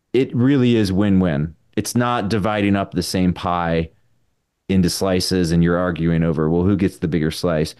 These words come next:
You're literally coming to a business and saying, "Hey, I have a connection or skill set. We, we can double your revenue growth," or, or whatever metric it is.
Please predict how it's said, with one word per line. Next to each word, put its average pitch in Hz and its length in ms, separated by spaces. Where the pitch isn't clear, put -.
You're 120 220
literally 123 580
coming 104 760
to 107 160
a 92 40
business 92 500
and 87 140
saying, 90 440
"Hey, 113 220
I 101 140
have 120 240
a 98 60
connection 95 720
or 82 180
skill 98 300
set. 85 400
We, 90 160
we 98 300
can 95 280
double 90 300
your 80 140
revenue 87 420
growth," 78 340
or, 71 60
or 87 100
whatever 92 440
metric 85 420
it 82 80
is. 87 420